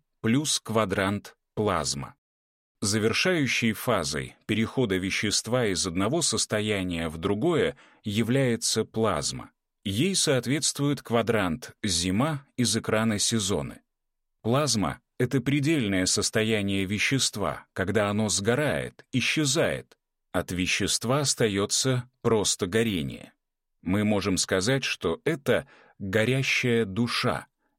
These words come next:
или высшая форма любой материи. В этой форме — все материи едины, потому что все превращается в пламя, в горение душ. Высшее, конечное состояние вещества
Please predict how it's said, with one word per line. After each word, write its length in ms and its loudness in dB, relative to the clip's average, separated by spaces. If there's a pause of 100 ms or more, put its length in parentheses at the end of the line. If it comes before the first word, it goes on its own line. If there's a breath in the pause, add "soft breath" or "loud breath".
(100)
или 200 4
высшая 760 0
форма 420 0
любой 380 0
материи. 680 -4 (520)
В 140 -4
этой 280 0
форме — 500 0 (320 loud breath)
все 400 0
материи 680 0
едины, 640 -4 (240)
потому 340 -2
что 280 -6
все 340 0
превращается 1080 0
в 140 -10
пламя, 540 -2 (280)
в 140 -4
горение 600 2
душ. 520 -6 (600)
Высшее, 840 -2 (280 loud breath)
конечное 680 0
состояние 800 0
вещества 800 -2